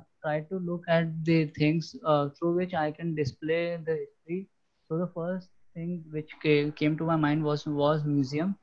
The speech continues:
and there is already exist, uh, an existing small one, small museum in, in Hampi, which I did not want to, wanted to do.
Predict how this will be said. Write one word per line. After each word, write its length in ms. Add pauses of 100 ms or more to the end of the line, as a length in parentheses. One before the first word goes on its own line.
(320)
and 220
there 100
is 120
already 600
exist, 300 (100)
uh, 40
an 440
existing 440
small 380
one, 200
small 320
museum 400
in, 200 (240)
in 120
Hampi, 420 (400)
which 180
I 60
did 160
not 140
want 240
to, 300
wanted 400
to 100
do. 240